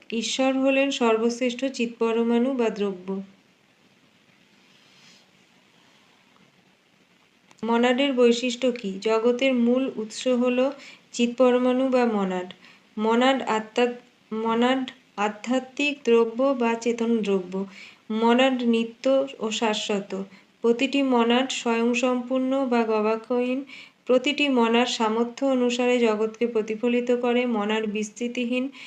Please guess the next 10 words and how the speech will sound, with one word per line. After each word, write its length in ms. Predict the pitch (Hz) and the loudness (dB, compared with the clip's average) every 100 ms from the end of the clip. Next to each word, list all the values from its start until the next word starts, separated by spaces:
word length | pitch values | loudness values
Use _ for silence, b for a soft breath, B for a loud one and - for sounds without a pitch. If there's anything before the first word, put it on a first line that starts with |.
| B B - | B B -4
মনাড 420 | 220 220 233 240 | 0 2 2 0
সংখ্যায় 500 | - 240 233 240 226 | 0 0 0 0 0
অসংখ্য। 640 | 202 - 240 247 262 269 285 B B B B _ | -2 -2 -2 -2 0 -2 -2 B B B B _
মনাড 500 | 208 214 220 233 254 - | -4 0 2 2 2 0
তাত্ত্বিক 480 | 233 214 - 247 233 | 0 0 -2 -6 -2
বিন্দু, 380 | 247 247 247 254 | -2 0 0 0
গাণিতিক 560 | 226 214 220 254 247 | 0 0 -2 -2 0
বা 120 | 240 | 2
জড়বিন্দু 640 | 240 214 208 220 233 233 240 | 2 2 2 0 0 2 0
নয়। 320 | 220 214 247 | 0 0 -2